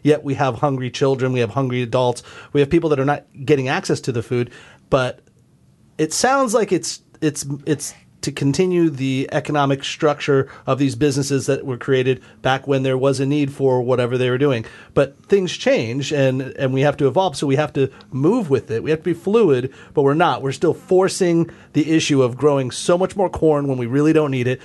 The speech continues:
We need to, you know, we're, and then we're feeding it to the, to the animals that shouldn't be eating that food to begin with because it's not making them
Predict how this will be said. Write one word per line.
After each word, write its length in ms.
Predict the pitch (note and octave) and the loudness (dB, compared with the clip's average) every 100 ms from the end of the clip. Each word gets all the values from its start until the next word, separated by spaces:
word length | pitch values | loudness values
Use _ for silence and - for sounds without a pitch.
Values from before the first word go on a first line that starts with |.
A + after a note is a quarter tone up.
| - - | -14 -2
We 120 | C#3+ | 0
need 180 | D3 D#3 | 2 0
to, 200 | C#3+ - - | 0 -4 -6
you 120 | D3+ C#3 | 0 2
know, 120 | C3 | 4
we're, 200 | C3 B2 - - | 2 -2 -8 -2
and 140 | D#3+ | 0
then 80 | F#3 | 2
we're 80 | D3+ | 0
feeding 400 | - B3 A3+ E3+ | 0 0 2 2
it 140 | D#3 | 0
to 80 | - | 0
the, 260 | C#3+ C3 A#2 - _ - | 2 2 -2 -10 _ -6
to 80 | |
the 140 | C#3 - | -4 0
animals 580 | G3 C4 E3+ C3+ C#3+ - - _ - | 2 2 0 0 -2 -6 -20 _ -2
that 260 | D#3 - - | 0 0 -6
shouldn't 360 | - C#4 A#3 | -2 0 0
be 180 | G3+ G3+ | -4 0
eating 220 | G3 E3+ | 2 2
that 180 | D#3 - | 2 0
food 240 | E3+ D3+ | 2 2
to 60 | C#3 | 0
begin 360 | C#3 D3 A#3 D#3+ | -2 0 0 0
with 240 | C3 - | -2 -2
because 320 | C#3+ D3+ C3+ | 0 2 0
it's 180 | D3+ - | -2 -2
not 180 | E3 D#3+ | 0 2
making 320 | D#3 D3+ D3 | 0 0 0
them 400 | C#3 C3+ C3+ | 2 0 -2